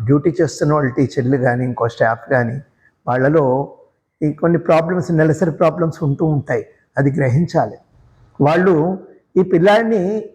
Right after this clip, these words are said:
ఏమని ముట్టుకోగలరు, ఏమని వీడిని దండించగలరు, ఏమని క్లాస్ చెప్పగలరు? అయ్యప్ప అని దండం పెట్టాలా,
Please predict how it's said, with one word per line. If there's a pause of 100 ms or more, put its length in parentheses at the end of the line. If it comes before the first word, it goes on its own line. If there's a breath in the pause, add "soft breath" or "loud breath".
ఏమని
ముట్టుకోగలరు, (120)
ఏమని
వీడిని
దండించగలరు,
ఏమని
క్లాస్
చెప్పగలరు? (100)
అయ్యప్ప
అని
దండం
పెట్టాలా,